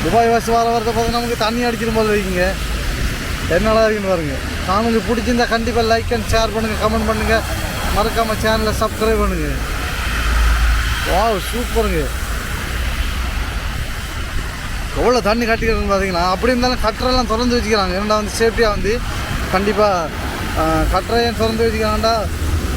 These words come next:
ஆ, தண்ணியெல்லாம் ஓடட்டும்டா. அப்படி இருந்தும் கட்டரை ஃபுல்லாகி தான் தண்ணி வந்து இவ்வளோ தேங்கி நிற்கிதுங்க. பார்க்குறதுக்கு எப்படிங்கன்னு பாருங்க. கண்டிப்பாக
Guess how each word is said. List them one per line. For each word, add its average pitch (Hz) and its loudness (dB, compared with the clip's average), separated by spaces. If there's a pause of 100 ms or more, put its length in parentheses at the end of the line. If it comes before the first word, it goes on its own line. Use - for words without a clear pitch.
(160)
ஆ, 180 2 (460)
தண்ணியெல்லாம் 226 2
ஓடட்டும்டா. 208 0
அப்படி 220 2
இருந்தும் 240 -2
கட்டரை 226 -2
ஃபுல்லாகி 254 2 (100)
தான் 285 0 (720)
தண்ணி 214 0
வந்து 233 0
இவ்வளோ 220 2 (100)
தேங்கி 233 2
நிற்கிதுங்க. 190 -2
பார்க்குறதுக்கு 202 0
எப்படிங்கன்னு 196 0
பாருங்க. 143 -2 (3250)
கண்டிப்பாக 214 2